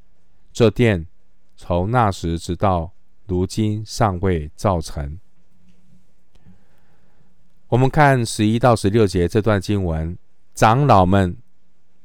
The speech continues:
犹大长老们所说的话。书信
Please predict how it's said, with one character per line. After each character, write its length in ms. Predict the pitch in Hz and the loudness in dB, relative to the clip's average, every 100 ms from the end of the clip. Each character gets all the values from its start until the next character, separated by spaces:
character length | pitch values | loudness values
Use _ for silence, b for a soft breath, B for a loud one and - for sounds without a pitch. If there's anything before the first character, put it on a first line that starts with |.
| - | -10
犹 260 | 107 107 117 | 2 4 6
大 220 | 160 131 | 6 6
长 240 | - 101 104 | 4 2 2
老 160 | 85 | 0
们 260 | 85 90 80 | 0 -2 -2
所 220 | - 76 | -6 -4
说 160 | - 87 | -2 -2
的 120 | 76 | -2
话。 280 | 87 73 - - - - - - - - - - - - - - | -6 -6 -12 -20 -20 -20 -20 -20 -20 -20 -20 -20 -20 -20 -20 -4
书 220 | 123 123 | 0 2
信 420 | - 117 92 80 | 4 2 2 -4